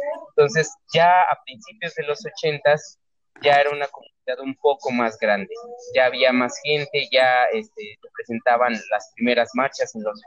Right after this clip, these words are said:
ochentas. Entonces, bueno, se empezó a hacer un poco presente esta comunidad que hasta entonces era underground, era como escondida, ¿no? No había lugares, este, diseñados para eso, la gente se reunía en casas,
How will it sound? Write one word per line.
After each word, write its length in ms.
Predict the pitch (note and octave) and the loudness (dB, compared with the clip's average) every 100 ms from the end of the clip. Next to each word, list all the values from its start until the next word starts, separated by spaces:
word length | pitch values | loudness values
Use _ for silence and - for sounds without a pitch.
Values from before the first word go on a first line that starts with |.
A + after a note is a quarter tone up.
| - | -8
ochentas. 560 | C3+ C3+ C#3+ D3+ - _ _ _ _ _ - | -6 -2 0 0 -2 _ _ _ _ _ -14
Entonces, 360 | A#2 - - - | -10 -8 -10 -4
bueno, 220 | A#2 A2+ | -2 -2
se 100 | - | -2
empezó 300 | A2+ A#2+ C3+ | -6 -4 -2
a 20 | |
hacer 220 | B2 A2 B2+ | -2 -2 -6
un 100 | A#2 | 0
poco 460 | B2 A2+ A#2+ G#2 | 0 2 0 0
presente 580 | - G#2+ G#2+ G#2+ G#2+ G#2+ G#2 | -6 -12 -8 -8 -6 -6 -6
esta 520 | A2 - - G2 F2+ - | -8 -4 0 2 0 -8
comunidad 540 | - G#2+ G#2 G#2+ G#2+ G2+ | -10 -6 -4 -2 0 -2
que 180 | - G#2 G#2 | -4 -6 -2
hasta 260 | A2 A2 A#2 | 0 0 -2
entonces 480 | A2 C3 C3 D#3 - | -2 -2 -2 -2 0
era 200 | G#2+ G2 - | 2 2 0
underground, 540 | C#3+ G3+ D3 - F#2 F2+ _ _ _ _ - | -4 -4 -6 -10 -12 -12 _ _ _ _ -20
era 400 | - A2+ A#2 A2 - | -6 0 2 2 -2
como 400 | - G2 F#2+ F#2+ - - | -14 -10 -6 -8 -8 -12
escondida, 680 | - - A2+ A#2 - G#2 G2 | -12 -6 -6 -6 -8 -6 -2
¿no? 180 | A#2 E3 - _ _ _ - | -2 -2 -6 _ _ _ -4
No 80 | B2 | -2
había 200 | B2 C3 | 2 0
lugares, 580 | C3 A2+ A#2 A#2 A2 - | 0 2 2 2 -4 -14
este, 260 | - - G2+ | -20 -20 -20
diseñados 600 | G#2 - A2 A#2+ A#2+ - | -18 -14 -2 -2 -2 -4
para 200 | A2+ A2 | -2 0
eso, 220 | F3+ - A#2 | -2 -4 -6
la 80 | G#2 | -6
gente 300 | A#2 - - | -8 -14 -8
se 140 | A2 | -6
reunía 300 | G#2 G#2+ G#2 | -2 -2 -2
en 80 | G#2 | -2
casas, 600 | A#2 B2+ C3+ - A#2 | 0 0 0 0 0